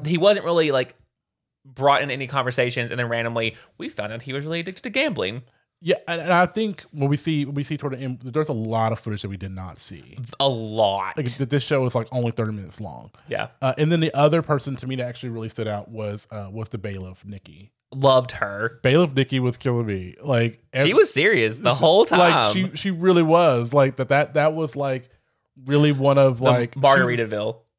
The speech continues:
Speaker 2: Yeah, like
Speaker 1: That, that, I'm just gonna say it there.
Speaker 2: Yeah. It, it, so it was, I mean, th-, there really were a lot of, like, Susan or Barbara.
Speaker 1: Yeah.
Speaker 2: Like, she, like, so, so also,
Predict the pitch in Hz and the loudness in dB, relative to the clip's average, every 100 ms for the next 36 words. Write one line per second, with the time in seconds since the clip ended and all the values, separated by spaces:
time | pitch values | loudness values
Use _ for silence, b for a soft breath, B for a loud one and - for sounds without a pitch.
0 | _ - 175 165 92 - - 156 151 139 | _ -4 2 2 0 -12 0 4 6 6
1 | 135 - 139 151 139 143 143 127 113 101 | 4 2 0 -2 -4 -2 -2 0 -2 -4
2 | 110 - 233 135 87 _ _ - 196 196 | -10 -4 0 0 -2 _ _ -4 -2 -2
3 | 196 196 190 202 196 180 - - 180 175 | -2 -2 -2 0 0 0 -6 -6 -6 -6
4 | _ 156 160 196 208 220 190 180 165 151 | _ -16 0 0 2 0 2 2 2 2
5 | 165 156 - _ - 190 190 143 95 73 | 0 0 -6 _ -8 -4 -2 -4 -8 -12
6 | _ _ _ _ - 156 151 160 175 143 | _ _ _ _ -6 -6 2 4 4 2
7 | 104 85 - 123 120 110 _ _ _ 151 | -2 -6 -2 2 4 2 _ _ _ 0
8 | 147 139 - _ _ _ _ _ _ - | 2 2 -2 _ _ _ _ _ _ -6
9 | 175 160 160 147 - 151 175 165 156 156 | -4 2 2 2 2 2 2 2 2 2
10 | 185 - 120 113 | 4 2 -2 -4